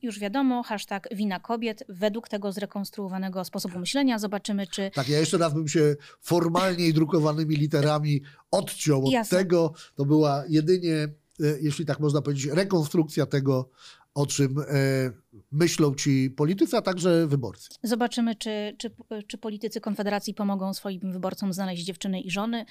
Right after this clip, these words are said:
Speaker 1: No, zobaczymy. W każdym razie na ko-, na koniec zapytam, e, zapytam pana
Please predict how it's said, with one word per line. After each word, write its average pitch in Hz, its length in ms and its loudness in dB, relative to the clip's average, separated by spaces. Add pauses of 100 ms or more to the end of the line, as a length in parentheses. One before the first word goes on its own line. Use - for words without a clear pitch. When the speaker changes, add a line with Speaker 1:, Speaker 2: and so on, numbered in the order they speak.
(560)
Speaker 1:
No, 262 300 -4
zobaczymy. 247 560 -4
W - 100 -20
każdym 247 300 -2
razie 202 180 -4
na 208 100 -6
ko-, - 240 -6
na 226 120 0
koniec 277 480 0
zapytam, 220 640 -6
e, 208 240 -4
zapytam 208 400 -6
pana 202 340 -4